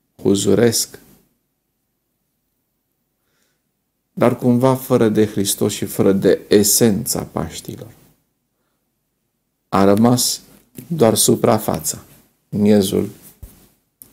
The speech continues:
se uită, se dă la o parte. E,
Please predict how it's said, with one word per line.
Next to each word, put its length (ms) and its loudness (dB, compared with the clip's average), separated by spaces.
se 180 -6
uită, 340 -2
se 160 -6
dă 140 -6
la 120 -8
o 80 -8
parte. 440 -14
E, 340 2